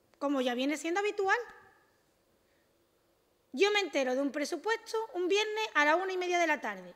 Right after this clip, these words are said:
¿Y por qué me llega el correo electrónico y me llaman de secretaría? Si eso es colaboración, explíquemelo.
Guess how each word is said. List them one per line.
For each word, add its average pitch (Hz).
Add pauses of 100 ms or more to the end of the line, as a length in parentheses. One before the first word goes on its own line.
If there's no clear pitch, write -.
¿Y 285
por 269
qué 294
me 302
llega 349
el 330
correo 330
electrónico 349
y 339
me 311
llaman 302
de 294
secretaría? 240 (960)
Si -
eso 240
es 233
colaboración, 240 (1120)
explíquemelo. 247